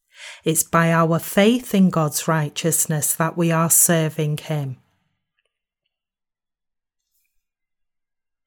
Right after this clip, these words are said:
We are now supporting the gospel ministry by trusting in the gospel of the water and the Spirit.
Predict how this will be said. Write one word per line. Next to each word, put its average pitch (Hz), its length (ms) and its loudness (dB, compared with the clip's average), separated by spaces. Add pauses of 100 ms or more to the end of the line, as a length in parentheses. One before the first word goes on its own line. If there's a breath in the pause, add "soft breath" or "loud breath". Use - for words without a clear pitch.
(1000 loud breath)
We 220 480 4
are 175 260 4
now 190 440 4
supporting 220 1000 2
the 196 140 -2
gospel 202 580 2
ministry 165 920 2 (380 loud breath)
by 165 240 2
trusting 233 800 2 (100)
in 170 200 2
the 165 100 -2
gospel 214 720 2
of 196 280 -6
the 165 80 0
water 202 800 0
and 175 240 2
the 175 100 -2
Spirit. - 800 -2